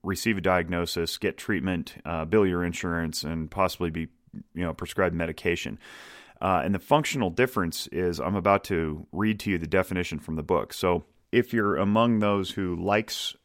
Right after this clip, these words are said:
uh, the book work and the definitions, please, uh, listen very carefully. I'm going to read to you from the D S M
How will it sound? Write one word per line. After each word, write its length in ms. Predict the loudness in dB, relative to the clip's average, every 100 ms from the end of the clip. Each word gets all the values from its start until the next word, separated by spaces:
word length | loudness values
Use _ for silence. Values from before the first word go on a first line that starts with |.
| -4
uh, 240 | -2 0
the 100 | -2
book 360 | 0 0 -2 -20 -6
work 320 | 2 2 2 -14 -4
and 220 | -2 0
the 60 |
definitions, 520 | 0 0 0 -2 -4 -6
please, 400 | -2 0 0 -4
uh, 220 | -6 -4
listen 300 | -2 -2 -2
very 180 | 0 -2
carefully. 520 | 0 -4 0 2 0 -2 -18 -18 -4
I'm 100 | 2
going 200 | 2 2
to 220 | 0 -2
read 340 | 0 2 2
to 80 | 2
you 100 | 0
from 160 | 0 -2
the 60 |
D 160 | 2 2
S 160 | 2 2
M 220 | 0